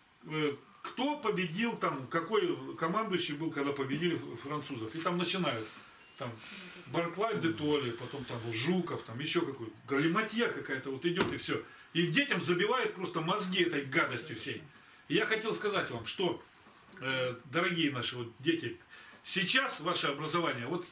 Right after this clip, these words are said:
для меня совершенно никчемное, я считаю, вот этими тестами. Вы должны точно знать, о чем идет речь.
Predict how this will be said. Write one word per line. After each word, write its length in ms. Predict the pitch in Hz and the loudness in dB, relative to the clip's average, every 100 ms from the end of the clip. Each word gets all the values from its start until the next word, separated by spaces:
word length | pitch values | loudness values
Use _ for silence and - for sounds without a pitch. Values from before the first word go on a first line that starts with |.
| 131 | -2
для 120 | 147 | 0
меня 220 | 180 254 | 2 2
совершенно 480 | - 175 202 190 151 | 2 2 2 2 2
никчемное, 600 | 143 185 - 147 117 110 | 2 2 4 2 2 -4
я 60 | 107 | -6
считаю, 360 | - - 107 101 - - - | -6 -8 -10 -12 -18 -16 -4
вот 180 | 156 185 | 2 2
этими 240 | - 139 | 2 -4
тестами. 460 | 135 185 - 127 107 - - - | 2 2 2 -2 -4 -10 -14 -4
Вы 120 | 160 196 | 2 4
должны 380 | 226 180 220 - - | 2 2 0 -2 -2
точно 460 | - 302 - 202 202 | 2 2 2 0 0
знать, 340 | 165 196 139 - - - - | 0 0 0 -6 -16 -20 -8
о 80 | 135 | -2
чем 220 | 139 180 | 2 2
идет 200 | 165 156 | 2 0
речь. 260 | 139 117 | 0 0